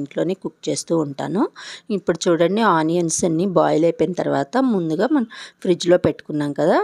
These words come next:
దాన్ని తీసుకొని వేసుకోవాలి. చూడగానే ఇది గ్రేవీ, ఇది గ్రేవీ బాగానే వస్తుందండి. ఇంక మనం ఎక్స్ట్రా వాటర్ కూడా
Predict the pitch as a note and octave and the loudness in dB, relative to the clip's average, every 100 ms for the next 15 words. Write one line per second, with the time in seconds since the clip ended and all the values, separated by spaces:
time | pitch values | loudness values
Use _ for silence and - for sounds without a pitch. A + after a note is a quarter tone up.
0 | G#4+ F#3 F3 C#3+ D#3 D3 - E3 G3+ E3 | 0 0 0 0 -2 -4 -2 -2 2 0
1 | C3+ - D3+ C3 C3+ A#3+ - - - - | 0 -2 -2 0 0 0 -2 -6 -6 -6
2 | - - F#3 F3 E3+ D#3+ F3 F#4+ - - | -6 0 2 4 2 0 0 -2 -4 -20
3 | - - F#3 D#3 D#3 D3+ C#3+ D3 D3 D#3+ | -20 -4 0 4 4 2 2 4 4 4
4 | F3 E3+ E3+ - - D#3+ D#3+ D#3+ D#3+ D3+ | 2 2 -2 -10 -14 -6 -4 4 4 4
5 | F3+ E3+ D3+ D3 E3 D#3 - D#3 C#3+ G3 | 2 4 2 2 0 -2 -2 -2 0 2
6 | D4+ B3 G3 E3 F3+ F3 - - - A3 | 2 4 2 2 2 0 -2 -4 2 4
7 | F#3 D#3 D3+ F#3 - F#3 | 6 4 4 -2 0 0